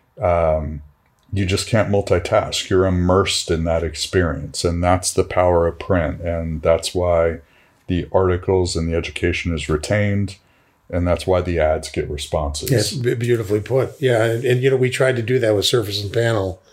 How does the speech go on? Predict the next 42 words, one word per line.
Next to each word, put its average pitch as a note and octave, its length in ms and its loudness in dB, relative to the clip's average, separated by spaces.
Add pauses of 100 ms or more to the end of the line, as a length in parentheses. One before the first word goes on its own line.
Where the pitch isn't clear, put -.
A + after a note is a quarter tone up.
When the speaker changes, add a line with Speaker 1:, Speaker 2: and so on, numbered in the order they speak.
(280)
Speaker 1:
It's - 120 -6
a E2+ 40 -2
Speaker 2:
'Cause D#2+ 80 -6
Speaker 1:
beautiful F#2+ 260 2
Speaker 2:
we, C3 180 2
Speaker 1:
book. D2+ 380 -4
Speaker 2:
we C3+ 220 2
believe A#2+ 580 2
that, G#2+ 460 0
you A#2 120 2
know, G#2 100 2
where G#2 160 0
people A2 340 0
are G#2+ 120 4
looking G#2+ 220 -4
at G2+ 80 -4
computer A#2+ 400 -2
screens A2+ 360 0
all G#2+ 200 2
day A2 300 4
or F#2 180 0
cell A#2 260 0
phones, G#2 580 -4 (920)
that, A2 380 2
and B2 100 2
maybe B2 240 4
at G#2+ 80 0
the A#2 140 4
end A2+ 100 2
of G#2+ 80 2
the G2+ 80 2
day, G#2 400 2
they'd G#2 220 0
prefer A2 340 0
to G2+ 80 0
grab G2 480 -2 (100)
something G#2+ 360 -2
that's G2 180 -4
high A2 160 0
quality, A#2 760 0 (540)
beautiful G#2+ 380 -2
photography, A2+ 880 0